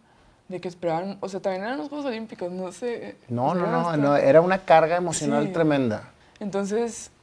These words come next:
Speaker 1: yo me enteré y obviamente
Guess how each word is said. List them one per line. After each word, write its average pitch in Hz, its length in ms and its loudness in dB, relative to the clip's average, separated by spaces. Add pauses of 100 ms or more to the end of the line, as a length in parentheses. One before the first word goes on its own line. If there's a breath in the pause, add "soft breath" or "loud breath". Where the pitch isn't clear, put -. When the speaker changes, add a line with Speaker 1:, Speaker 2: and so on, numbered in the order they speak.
(520)
Speaker 1:
yo 196 260 0 (140)
me 226 100 0
enteré 226 480 0 (160)
y 190 100 -4
obviamente 214 560 2